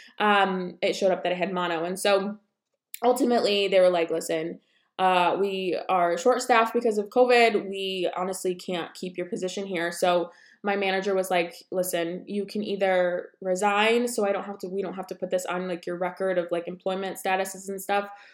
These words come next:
or I'm gonna have to fire you." And so ultimately I did obviously resign, um, which was honestly a really difficult decision for me because I loved what I did, and it wasn't my fault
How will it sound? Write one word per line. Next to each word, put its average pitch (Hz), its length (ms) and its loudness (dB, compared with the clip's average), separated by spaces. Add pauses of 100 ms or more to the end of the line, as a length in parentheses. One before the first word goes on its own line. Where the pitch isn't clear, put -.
(200)
or 190 500 4
I'm 185 120 -4
gonna 190 160 -2
have 185 180 -10
to - 80 -12
fire 170 300 2
you." 170 180 2
And 190 160 -2
so 208 140 2
ultimately 214 500 2
I 196 60 4
did 190 200 0
obviously 190 400 0
resign, 208 680 0 (300)
um, 196 360 4
which 262 220 2
was 359 160 2 (120)
honestly 269 440 0
a 277 100 6
really 208 380 2
difficult 196 500 0
decision 185 400 -4
for 220 100 -2
me 233 160 0
because 220 360 -2
I 185 80 4
loved 233 400 2
what 190 160 0
I 180 80 2
did, 190 400 4
and 185 140 -6
it 175 100 -10
wasn't 247 320 0
my 185 180 -2 (160)
fault 247 540 4